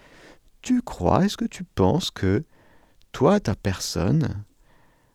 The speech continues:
va continuer à vivre après ta mort ? Alors, il y a les gens qui vont dire, « Non, tout s'arrête, tout s'arrête. » Bon,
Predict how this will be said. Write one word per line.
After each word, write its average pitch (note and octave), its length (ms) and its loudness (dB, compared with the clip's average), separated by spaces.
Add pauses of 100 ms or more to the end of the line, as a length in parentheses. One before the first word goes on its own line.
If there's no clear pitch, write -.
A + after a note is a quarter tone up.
(120)
va F#2 120 -4
continuer B2+ 540 2
à F#2 100 4
vivre G#2 320 -2
après - 220 -4
ta D#2 140 -2
mort ? D#2+ 440 -6 (2000)
Alors, G2+ 280 8
il F#2+ 40 12
y - 20 10
a D#2 40 8
les E2 120 4
gens F#2+ 280 6
qui G#2 60 4
vont F2+ 120 2
dire, « F2+ 100 2
Non, F#2 240 6
tout F#2 160 -2
s'arrête, F2 500 2 (160)
tout E2+ 120 -14
s'arrête. » - 520 -10
Bon, - 240 -6